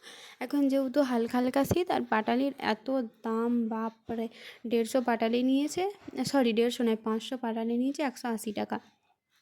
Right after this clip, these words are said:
তারপরে মানে ওই যে আটাটা গুলেছে মা, ওটা অনেক ঢেলা ঢেলা হয়ে গেছিলো, তো এই যে পেঁচেটা ওটা দিয়ে ছেঁকে নিচ্ছে, মানে যেগুলো ঢেলা ঢেলা হয়ে আছে, তো যখন ধুকিটা বানাবে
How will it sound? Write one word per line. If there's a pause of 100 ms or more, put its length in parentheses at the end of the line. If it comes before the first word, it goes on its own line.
(560)
তারপরে
মানে
ওই
যে
আটাটা
গুলেছে
মা,
ওটা
অনেক
ঢেলা
ঢেলা
হয়ে
গেছিলো, (480)
তো (120)
এই
যে
পেঁচেটা
ওটা
দিয়ে
ছেঁকে
নিচ্ছে,
মানে
যেগুলো
ঢেলা
ঢেলা
হয়ে
আছে,
তো (200)
যখন
ধুকিটা
বানাবে